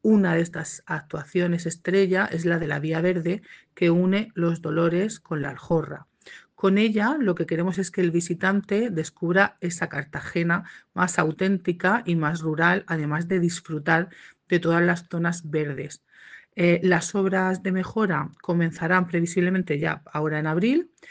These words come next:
e incluyen la creación de espacios de descanso, instalación de nuevas marcas viales e incluso iluminación con farolas leds.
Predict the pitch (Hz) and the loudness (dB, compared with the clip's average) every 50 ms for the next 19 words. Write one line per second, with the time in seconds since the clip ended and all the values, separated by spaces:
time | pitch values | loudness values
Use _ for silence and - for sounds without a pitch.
0 | - - - _ - - 190 180 175 - - 190 185 185 196 202 196 190 180 175 | -20 -20 -20 _ 0 2 2 2 2 2 4 4 4 4 4 0 0 0 -2 -2
1 | 170 170 175 175 - 208 208 226 233 220 202 196 202 - - 160 147 - - 147 | -2 -4 -4 -2 -2 0 0 2 2 2 2 2 0 0 -4 -8 -10 -8 -10 -8
2 | - 170 151 151 139 139 147 - - - 185 185 190 196 190 185 - - 196 190 | -6 -6 -6 -6 -6 -10 -10 -10 -6 0 2 4 4 4 2 -2 -6 -4 -2 0
3 | 190 190 190 190 180 - 185 175 175 - 156 151 147 151 - 160 156 151 151 151 | 0 0 0 0 0 -2 -4 -4 -2 -4 -4 -4 -4 -4 -6 -6 -4 -4 -4 -4
4 | 156 151 151 151 147 151 151 147 - - - - - - _ _ - 170 165 160 | -4 -4 -4 -2 -2 -2 -2 -4 -6 -14 -18 -20 -20 -20 _ _ -2 -2 -2 0
5 | 160 - 156 156 156 151 160 165 170 185 196 202 196 196 208 214 208 - 180 175 | 0 -4 -6 -6 -4 -4 -2 0 2 4 4 4 4 2 2 0 -2 -2 -2 -2
6 | 170 175 185 175 175 175 - 202 208 - - - 185 175 170 160 165 160 156 156 | -2 0 -2 -2 -2 -2 -2 -4 -4 -4 -6 -2 0 2 2 2 0 0 -2 -2
7 | 151 151 147 - 170 170 175 175 185 175 175 - 151 147 143 143 139 139 139 - | -2 -4 -4 -4 -2 -2 -2 -2 -2 -4 -4 -4 -4 -4 -2 -4 -4 -6 -6 -8
8 | - 147 143 143 - _ - - | -8 -8 -8 -10 -12 _ -20 -20